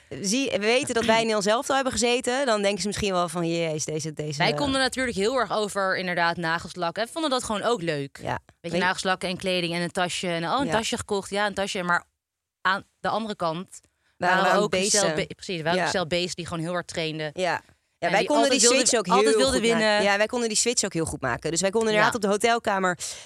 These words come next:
Speaker 1: lekker nageltjes lakken en dan in de auto de slappe lach hebben en dat veld jolig
Speaker 2: Ja.
Speaker 1: opkomen. En dan
Speaker 2: Ja.
Speaker 1: vervolgens begonnen we met de warming-up en dan waren we vet serieus en dan wilden we
Speaker 2: Precies.
Speaker 1: winnen en dan
Speaker 2: Wij waren, wat, wat, daar hadden we het laatst ook over, natuurlijk echt,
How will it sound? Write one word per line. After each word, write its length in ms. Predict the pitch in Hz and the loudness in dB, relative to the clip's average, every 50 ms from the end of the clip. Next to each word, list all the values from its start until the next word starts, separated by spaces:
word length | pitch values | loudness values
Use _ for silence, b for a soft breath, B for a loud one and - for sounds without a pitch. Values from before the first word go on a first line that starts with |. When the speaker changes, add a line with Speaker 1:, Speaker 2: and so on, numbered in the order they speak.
| B | B
Speaker 1:
lekker 240 | - 208 214 214 208 | 0 0 2 2 2
nageltjes 460 | 208 208 208 202 - 202 - 208 - | 4 2 2 2 -2 -2 -2 0 2
lakken 320 | 202 190 190 190 - 214 190 | 2 2 2 2 2 0 2
en 80 | 185 | 2
dan 100 | 190 185 | 2 2
in 100 | 190 196 | 2 2
de 60 | 196 | 2
auto 260 | - - 208 208 - 208 | 2 2 2 2 0 0
de 60 | 190 | 0
slappe 280 | - 202 190 - - | 2 0 0 0 0
lach 200 | 190 190 185 - | 0 0 2 2
hebben 240 | 196 190 185 180 185 | 0 0 2 2 2
en 180 | 180 180 185 185 | 2 2 2 0
dat 120 | 185 180 - | 0 0 0
veld 280 | 202 196 190 190 170 | 0 0 0 0 0
jolig 300 | 180 196 190 185 160 135 | 2 2 2 2 2 0
Speaker 2:
Ja. 60 | - | 0
Speaker 1:
opkomen. 400 | 175 175 190 185 185 190 190 196 | -2 -2 0 0 0 0 0 0
En 60 | 196 196 | 0 0
dan 140 | 196 190 | 0 0
Speaker 2:
Ja. 140 | 190 185 151 B B B B B _ | 0 -2 -4 B B B B B _
Speaker 1:
vervolgens 360 | - 196 - 226 233 226 - | -6 -2 0 0 2 2 0
begonnen 280 | 220 - - 226 220 220 | 0 0 0 0 2 2
we 40 | 214 208 | 2 2
met 80 | 208 | 2
de 60 | 208 | 2
warming-up 420 | 208 208 208 208 208 208 214 247 254 | 2 2 2 2 2 2 2 0 0
en 60 | 262 | 0
dan 80 | 233 220 | 2 2
waren 180 | 214 220 214 208 | 4 2 2 0
we 60 | - | 0
vet 240 | - 254 226 - - | 2 2 2 2 2
serieus 500 | - 233 214 220 214 208 202 202 208 202 | 0 2 2 2 2 2 2 2 0 0
en 60 | 208 | 0
dan 100 | 208 202 | 0 2
wilden 240 | 202 208 208 208 202 | 2 2 2 2 2
we 60 | 202 | 2
Speaker 2:
Precies. 100 | 202 220 214 | 2 2 2
Speaker 1:
winnen 100 | 214 202 202 | 2 2 2
en 60 | 196 | 2
dan 260 | 196 190 185 190 180 B B B B B B B B B B - | 2 0 0 -2 -6 B B B B B B B B B B -2
Speaker 2:
Wij 160 | 240 262 269 | 0 2 4
waren, 240 | 262 247 247 233 143 | 4 2 2 2 0
wat, 160 | 202 226 196 | -4 -6 -4
wat, 140 | 202 226 - | -4 -4 -4
daar 80 | - 220 | -2 -2
hadden 160 | 220 226 196 | -2 -4 -2
we 40 | 196 202 | -2 -2
het 100 | 208 - | -2 -2
laatst 40 | 202 | -2
ook 160 | 247 - 190 180 | -2 -2 -2 -2
over, 140 | - 190 | -2 -2
natuurlijk 380 | 190 202 - 208 202 202 - - | -4 -4 -2 -4 -4 -4 -4 -4
echt, 260 | - - 208 196 - | -4 -4 -4 -4 -6